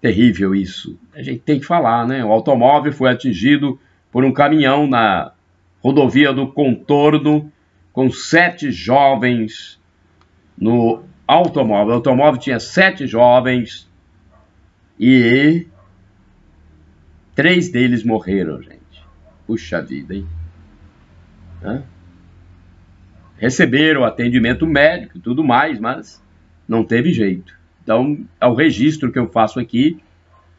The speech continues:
dessa morte de três jovens que estavam num automóvel e houve uma colisão com uma carreta, um caminhão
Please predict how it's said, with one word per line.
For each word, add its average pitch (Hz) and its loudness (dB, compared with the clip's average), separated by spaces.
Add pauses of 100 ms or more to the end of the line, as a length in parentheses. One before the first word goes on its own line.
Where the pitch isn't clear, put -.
(520)
dessa 151 0
morte 120 0
de 104 -4
três 147 0
jovens 120 0 (540)
que - -4
estavam 127 0
num 117 0
automóvel 131 2 (680)
e 165 -2
houve 139 4
uma 143 0
colisão 127 0
com 117 -2
uma 113 0 (560)
carreta, 104 -2
um 87 -6
caminhão 107 -2